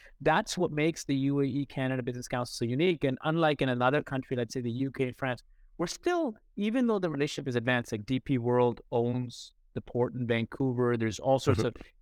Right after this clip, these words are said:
Speaker 1: you know, Brookfield owns the, uh, is the co-owner of the major investment tower, uh, commercial tower in the, in downtown Dubai called Brookfield I C D.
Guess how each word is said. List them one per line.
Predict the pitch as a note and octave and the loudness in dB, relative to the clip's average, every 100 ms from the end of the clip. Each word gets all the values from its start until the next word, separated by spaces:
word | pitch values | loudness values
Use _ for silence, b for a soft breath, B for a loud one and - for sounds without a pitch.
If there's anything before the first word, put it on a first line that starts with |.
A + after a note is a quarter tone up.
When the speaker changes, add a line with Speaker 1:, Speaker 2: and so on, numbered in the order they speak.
| - | -4
Speaker 1:
you | B2+ | -2
know, | |
Brookfield | G2+ C#3+ - C#3+ C3 | -2 -4 0 0 4
owns | C3+ C3 A#2+ - | 4 2 -2 -10
the, | C3 A#2+ C3 C3+ C3 | -10 -4 -4 0 0
uh, | C#3 | 0
is | A#2+ | -4
the | C#3 | -4
co-owner | - C3+ C3+ B2+ | -2 -2 0 -2
of | A#2+ | -2
the | A2+ | -2
major | A#2+ C3 C3+ C3 C3 B2 _ _ | 0 0 0 0 -2 -4 _ _
investment | A#2+ A2+ B2+ - C3 B2+ | -6 0 0 0 -4 -2
tower, | C3+ B2 B2+ B2 - | 0 0 0 0 0
uh, | A#2+ G#2+ | 0 0
commercial | - C3 C3 C#3 | -2 -2 -2 -2
tower | - B2+ C3 C3 | -2 0 0 0
in | - B2+ | -2 -4
the, | A#2+ - | -6 -8
in | C#3 | -4
downtown | A#2+ A#2 B2 C3 B2 | 2 2 2 -2 -2
Dubai | A2+ G#2 A#2+ A#2+ A#2 _ | -2 0 4 4 0 _
called | A#2+ A2+ | -6 -4
Brookfield | A#2 - B2+ A#2+ | -6 -4 -4 -4
I | A#2 | -6
C | A2+ B2 | -6 -6
D. | A2+ B2+ | -4 -6